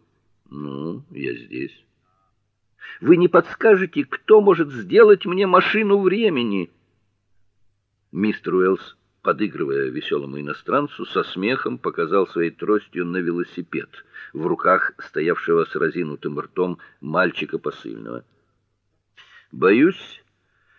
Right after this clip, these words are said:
что ближайшая к машине времени вещь, которую вы сможете найти, это скобяное изделие,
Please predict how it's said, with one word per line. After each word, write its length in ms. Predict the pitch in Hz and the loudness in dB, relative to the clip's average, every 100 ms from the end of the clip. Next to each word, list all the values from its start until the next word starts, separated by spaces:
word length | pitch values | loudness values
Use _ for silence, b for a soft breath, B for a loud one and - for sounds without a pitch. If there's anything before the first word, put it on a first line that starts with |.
| _ _ - | _ _ -10
что 320 | - - 156 | -8 0 2
ближайшая 1120 | 147 143 139 156 160 147 143 139 131 120 101 | 4 4 6 8 8 6 8 10 10 8 6
к 160 | - 107 | 2 -4
машине 440 | 113 - 123 117 | -2 -2 -2 0
времени 380 | 107 127 113 107 | 2 2 2 0
вещь, 560 | 104 120 107 - - - | 2 4 4 0 -6 -6
которую 380 | 78 90 82 | -4 -2 -2
вы 100 | 78 | -2
сможете 500 | - 85 92 73 - | -6 -4 -4 -6 -12
найти, 640 | 67 73 - - 208 233 - | -10 -12 -14 -8 -6 -6 0
это 720 | 139 180 - _ 175 175 170 160 - | 4 4 4 _ 2 4 4 0 -10
скобяное 640 | - 135 143 170 165 151 | -6 -2 0 -2 -2 -4
изделие, 680 | 139 156 220 185 113 - | -4 2 6 6 6 4